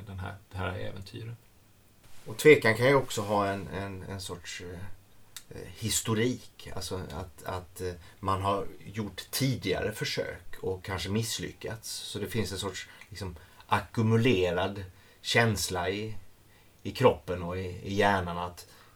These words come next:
Speaker 2: det här borde jag inte ge mig ut på igen, för det var, det var så plågsamt så
Speaker 1: Mm.
Speaker 2: att, eh, don't go in there.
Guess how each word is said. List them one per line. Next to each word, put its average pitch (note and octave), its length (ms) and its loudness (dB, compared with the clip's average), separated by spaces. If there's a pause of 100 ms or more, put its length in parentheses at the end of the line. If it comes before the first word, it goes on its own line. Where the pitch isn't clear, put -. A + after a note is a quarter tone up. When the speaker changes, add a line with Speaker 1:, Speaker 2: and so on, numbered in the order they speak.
Speaker 2:
det G#2 120 0
här G2 200 4
borde G2 440 0
jag G2+ 120 2
inte A#2+ 220 -4
ge F2+ 360 -4
mig F2+ 160 0
ut F2 280 -6
på G2 200 -2
igen, G2+ 320 -6
för - 120 -10
det F2 60 -4
var, F#2 240 -2
det G2+ 100 -4
var G2+ 140 2
så - 120 -4
plågsamt F#2+ 720 -4
så F#2+ 100 -2
Speaker 1:
Mm. F#2 120 -2
Speaker 2:
att, - 120 -12 (400)
eh, - 140 -10 (800)
don't A2+ 380 8
go A2 240 8
in F2+ 220 0
there. - 240 -2